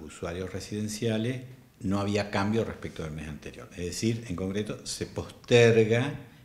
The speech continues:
el inicio de la aplicación de la segmentación hacia el mes de octubre, hacia el periodo octubre.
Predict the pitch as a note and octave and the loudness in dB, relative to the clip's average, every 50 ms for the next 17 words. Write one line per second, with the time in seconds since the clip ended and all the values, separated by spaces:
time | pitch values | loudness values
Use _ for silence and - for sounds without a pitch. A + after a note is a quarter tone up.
0 | - - D#2+ D#2 D2+ E2 E2+ F#2 G2 G#2 G2+ - - - G2 F2+ E2 E2 D#2+ - | -12 -10 -10 -8 -6 -6 -4 -2 -2 -2 -2 -4 -4 -6 -6 -6 -6 -8 -8 -10
1 | - D#2 - E2 E2 - - F2+ F2 F2+ F2 F2+ E2+ - G2+ G2 G2 G2+ G#2 G#2 | -12 -12 -10 -10 -10 -8 -8 -6 -6 -6 -6 -8 -8 -6 -4 -4 -2 -2 -2 -2
2 | - A#2 A#2 - - C#3+ C#3+ D#3+ E3+ E3+ - - - - - - - - - _ | -2 -2 -2 0 0 2 2 2 0 -4 -8 -14 -18 -20 -20 -20 -20 -20 -20 _
3 | - - _ _ _ _ - - _ _ _ _ _ _ - G#2 F#2+ - - A2+ | -20 -20 _ _ _ _ -20 -20 _ _ _ _ _ _ -2 -2 -2 -2 -2 -2
4 | A#2 A#2 - - F2 F2+ F2+ F2+ F#2 F2 - - - D2+ C#2 B1+ - - - - | -2 0 0 -2 -2 -2 0 0 -2 -2 -2 -2 -4 -4 -4 -6 -10 -14 -18 -20
5 | - - - - - - - F2 E2+ - - G2 F#2+ G#2 A#2+ C3 C#3 D3+ D#3 - | -20 -20 -18 -14 -10 -8 -8 -8 -8 -4 -4 -4 -2 2 2 4 4 4 2 0
6 | - - - - - - - D#2 C#2 - - - | -2 -8 -10 -12 -10 -10 -10 -10 -10 -12 -16 -20